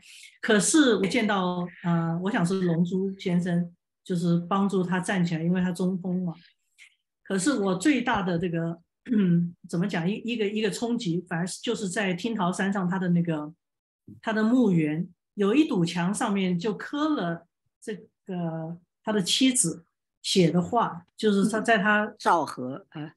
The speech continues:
Speaker 1: 去世之后，
Speaker 2: 哦。
Speaker 1: 悼念他。可是我觉得不仅是悼念，其实是一种忏悔。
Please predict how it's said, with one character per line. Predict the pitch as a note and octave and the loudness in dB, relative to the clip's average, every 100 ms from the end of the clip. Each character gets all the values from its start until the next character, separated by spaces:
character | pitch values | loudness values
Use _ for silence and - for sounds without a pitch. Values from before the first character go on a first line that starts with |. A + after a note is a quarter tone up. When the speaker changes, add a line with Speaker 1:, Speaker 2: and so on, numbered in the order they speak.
| _ | _
Speaker 1:
去 | C4+ | -2
世 | B3+ B3 | 0 0
之 | F3 A#3+ | 0 0
后， | C#4 C4+ D#3 - _ _ _ | 2 2 0 -10 _ _ _
Speaker 2:
哦。 | - G#3+ G#3 E3+ | -4 -4 -2 2
Speaker 1:
悼 | F#3 F3 | 6 6
念 | C4 A#3 | 6 4
他。 | F3+ - - - | 2 -2 -12 -8
可 | F#3+ | 0
是 | C4+ | 2
我 | G#3 | 4
觉 | F3 G3+ | 6 6
得 | A#3 A#3 - _ | 4 0 -6 _
不 | C#4+ | 0
仅 | D4+ E3+ | 4 4
是 | D#3 G3+ | 2 -2
悼 | F3 D3+ | -2 2
念， | F#3+ E3+ | 2 2
其 | F3 G#3+ | 2 0
实 | G#3+ | 0
是 | G3 - G3+ | 0 2 2
一 | |
种 | F#3+ F3 D3 | 2 -2 -2
忏 | - F3 D#3+ | 0 0 0
悔。 | D3 - | -6 -12